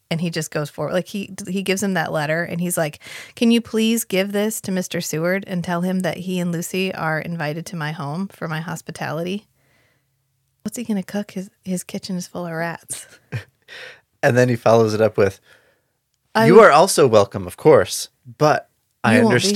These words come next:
Speaker 2: understand you won't be here."
Speaker 1: Yeah, but you won't be
Speaker 2: Right?
Speaker 1: here, right? And Jonathan's like, "Oh, gross." Like, he just, he gets really, uh, uh, wigged out by that behavior. 'Cause it's like, "But you won't be here,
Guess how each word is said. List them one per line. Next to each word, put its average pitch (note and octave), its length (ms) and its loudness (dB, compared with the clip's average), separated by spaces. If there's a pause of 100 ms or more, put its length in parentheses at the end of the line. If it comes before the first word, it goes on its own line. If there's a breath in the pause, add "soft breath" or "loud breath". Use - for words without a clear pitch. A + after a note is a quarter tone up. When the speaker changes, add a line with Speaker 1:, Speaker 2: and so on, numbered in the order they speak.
Speaker 2:
understand A#2+ 360 2
you A#2 160 -4
won't G2+ 240 -4
be G2 140 -10
here." - 420 -12
Speaker 1:
Yeah, F3+ 240 -4
but - 180 -10
you A3 80 -2
won't G#3 120 2
be - 40 8 (200)
Speaker 2:
Right? G#3+ 80 0
Speaker 1:
here, D#3+ 260 -4 (100)
right? D#3+ 320 -4 (1600)
And F#3+ 180 0
Jonathan's F3+ 500 -2
like, D#3+ 300 -6 (200)
"Oh, A#3 380 -8 (280)
gross." - 680 -16 (140)
Like, G#3 200 -6
he - 100 -20
just, - 320 -14
he - 100 -20
gets - 300 -8
really, B3 420 0 (1040)
uh, A3 140 -8 (240)
uh, F#3+ 420 2 (280)
wigged G3+ 320 -2
out D#3 280 -4 (320)
by C#3 460 -6 (200)
that - 220 -6
behavior. D#3 580 -12
'Cause G3+ 200 -2
it's - 180 -4
like, - 400 0
"But G3 180 -6
you G#3 140 -4
won't G3+ 220 -2
be G3+ 160 -4
here, D#3+ 300 -6